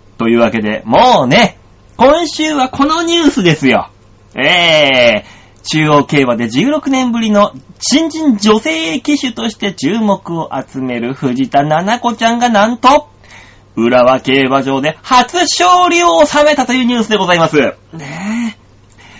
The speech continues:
これはもう本当に普通の一般のニュースとか昼のワイドショーでも取り上げられてね、特集されるぐらいすごいフィーバーですよ。普段ね、浦和競馬場なんて、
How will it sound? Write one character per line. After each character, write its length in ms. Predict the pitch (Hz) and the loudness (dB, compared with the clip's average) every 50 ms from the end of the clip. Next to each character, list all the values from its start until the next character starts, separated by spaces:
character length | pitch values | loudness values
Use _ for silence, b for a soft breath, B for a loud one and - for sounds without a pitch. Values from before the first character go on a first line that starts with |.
| B - | B -2
こ 100 | - 240 | 2 2
れ 260 | 311 339 339 339 330 | 4 4 4 4 2
は 140 | 320 302 294 | 2 2 2
も 80 | 254 | 4
う 40 | 208 | 4
本 180 | 220 262 277 269 | 4 4 4 2
当 80 | 285 | 2
に 80 | 240 202 | 0 -2
普 100 | - - | -4 -6
通 220 | - - 311 339 | -6 -4 -2 0
の 100 | 339 339 | 0 0
一 240 | 285 - 226 220 214 - - | 0 0 0 0 0 0 0
般 180 | 330 320 330 | 0 2 2
の 120 | 330 349 339 | 0 -2 -2
ニ 100 | 330 349 | -2 -2
ュ 60 | 359 | -2
ー 60 | 302 | -2
ス 60 | 294 - | -4 -6
と 60 | - | -6
か 120 | - - | -6 -6
昼 280 | - - - 160 202 247 | -6 -6 -6 -6 -4 -2
の 160 | 269 285 277 | -2 0 2
ワ 160 | 247 247 262 | 2 2 2
イ 60 | 277 | 2
ド 140 | 247 285 294 | 0 -2 -2
シ 80 | - 262 | -2 -2
ョ 80 | 202 | -2
ー 20 | 170 | 0
で 80 | 156 | 0
も 160 | 131 120 107 101 | 0 -2 -2 -2
取 220 | - 143 143 156 | -2 -2 -2 0
り 40 | 165 | -2
上 100 | 151 151 | -2 -2
げ 60 | 160 | -2
ら 100 | 151 147 | -2 -2
れ 100 | 143 139 | -2 -2
て 100 | 139 143 | -2 0
ね、 300 | 151 240 254 165 - b b b b b b b - | 0 2 2 0 -2 b b b b b b b -8
特 280 | - 170 - - 269 | -8 -6 0 0 0
集 280 | 262 - 302 311 330 339 | 0 0 -2 -4 -4 -2
さ 140 | 285 311 302 | 0 0 2
れ 100 | 311 320 | 2 0
る 120 | 320 320 | -2 -2
ぐ 100 | 285 320 294 | -2 -2 0
ら 100 | 214 - | 0 0
い 60 | 123 | -2
す 200 | - - 117 117 | -2 -6 -8 -4
ご 180 | 113 170 277 | 0 2 2
い 40 | 427 466 | 2 0
フ 40 | 466 - 427 427 | 0 -2 0 0
ィ 20 | 415 | 2
ー 20 | |
バ 140 | 311 247 202 | 4 2 2
ー 40 | 160 | 2
で 60 | 147 | 0
す 140 | 156 - 135 | -4 -6 -8
よ。 140 | 104 - - _ - - _ _ _ _ _ B B B B B B | -8 -10 -12 _ -20 -20 _ _ _ _ _ B B B B B B
普 160 | - - 330 349 | -6 -2 0 2
段 240 | 403 320 180 127 | 4 4 2 2
ね、 180 | 107 104 117 - - | -2 -2 -4 -4 -2
浦 180 | 127 139 208 247 | 0 0 2 2
和 120 | 269 277 | 0 0
競 160 | 269 277 277 | 0 0 0
馬 180 | 269 254 262 254 | 2 2 2 2
場 140 | 254 254 254 | 0 0 0
な 120 | 247 247 | 0 0
ん 80 | 233 170 | 0 0
て、 340 | - - 120 113 90 - | 0 0 -2 -2 -2 -4